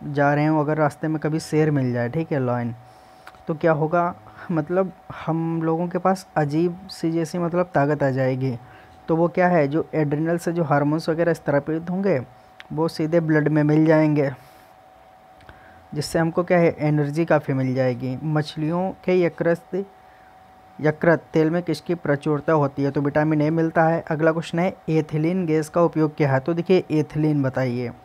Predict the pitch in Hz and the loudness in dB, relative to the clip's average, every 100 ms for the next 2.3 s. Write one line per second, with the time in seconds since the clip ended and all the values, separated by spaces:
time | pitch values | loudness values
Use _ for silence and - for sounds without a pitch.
0 | - - - - - - - - - - | -20 -20 -20 -20 -20 -20 -20 -20 -20 -20
1 | - - - - - - - - 170 170 | -20 -20 -20 -20 -20 -20 -18 -6 -4 -4
2 | 190 175 117 | -4 -2 -4